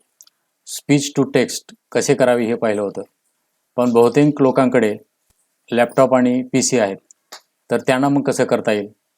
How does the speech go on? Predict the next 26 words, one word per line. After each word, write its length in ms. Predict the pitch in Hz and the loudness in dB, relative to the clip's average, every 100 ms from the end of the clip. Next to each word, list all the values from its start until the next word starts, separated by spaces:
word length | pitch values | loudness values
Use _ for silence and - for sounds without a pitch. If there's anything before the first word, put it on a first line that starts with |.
| _ | _
तर 100 | 117 | -8
त्या 160 | 117 127 | 0 0
संदर्भामध्ये 580 | 139 127 123 120 113 107 | 0 0 0 0 0 -4
हा 220 | 101 - | -4 -4
एक 140 | 120 | -2
व्हिडिओ 320 | 117 113 113 | -2 -2 -2
मी 120 | 110 110 | -4 -6
तुमच्यासमोर 500 | 110 107 101 107 101 | -6 -6 -6 -8 -6
सादर 260 | 110 104 | -4 -4
करतो 260 | 104 95 107 | -6 -8 -6
आहे. 160 | 101 123 _ _ _ _ _ _ _ 104 110 | -8 -10 _ _ _ _ _ _ _ -6 0
Gmail-मध्ये 720 | 127 151 156 160 139 131 143 | 4 4 2 -2 -4 0 4
log 160 | 123 | 4
in 140 | 123 135 | 2 2
केल्यानंतर 480 | 131 127 113 104 | 2 2 0 -4
पहिल्या 300 | - 113 117 | -4 -2 0
प्रथम 280 | 127 127 127 | 0 -2 -2
तुम्ही 300 | 120 123 127 | -2 2 2
या 160 | 123 127 - | 2 0 -4
उजव्या 280 | 120 110 123 | -10 -2 0
कोपऱ्यामध्ये 560 | 123 117 117 113 101 95 _ _ _ _ _ 101 | 2 0 0 -2 -4 -8 _ _ _ _ _ -6
जे 80 | 113 | -2
नऊ 220 | 113 127 | 0 0
डॉट 280 | 123 120 110 | 4 2 2
दिसत 240 | 110 - | -4 -6
आहेत 100 | 107 | -10